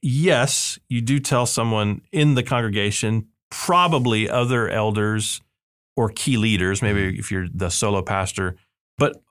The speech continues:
Speaker 1: when it gets serious enough that you're active, not just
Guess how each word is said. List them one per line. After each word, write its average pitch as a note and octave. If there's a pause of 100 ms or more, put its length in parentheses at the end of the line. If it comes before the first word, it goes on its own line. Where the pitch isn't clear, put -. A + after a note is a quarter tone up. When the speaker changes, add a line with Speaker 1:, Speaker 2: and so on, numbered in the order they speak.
(160)
Speaker 1:
when D3+
it D3+
gets D#3
serious F3+
enough C#3+
that A#2
you're A#2+
active, G2+
not E3
just E3